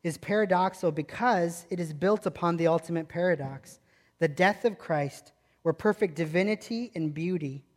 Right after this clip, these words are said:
was horribly killed. Through that tragedy, life for sinners blossomed. We are comforted because of this. We are comforted because of his affliction.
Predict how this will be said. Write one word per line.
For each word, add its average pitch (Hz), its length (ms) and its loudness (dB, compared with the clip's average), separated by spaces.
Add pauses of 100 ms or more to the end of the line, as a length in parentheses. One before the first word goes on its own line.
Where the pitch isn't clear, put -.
(340)
was 143 120 -12
horribly 160 460 0
killed. 139 400 -12 (840)
Through 220 200 2
that 233 220 4
tragedy, 170 680 0 (240)
life 165 340 0
for 190 220 -8
sinners 160 420 -4
blossomed. 139 680 -10 (640)
We 180 100 6
are 180 80 10
comforted 185 560 2
because 208 400 -2
of 202 160 -4
this. 165 420 -4 (500)
We 180 120 0
are 180 60 4
comforted 180 580 2 (400)
because 165 320 -4
of 175 120 -6
his 160 180 -8
affliction. 165 560 -10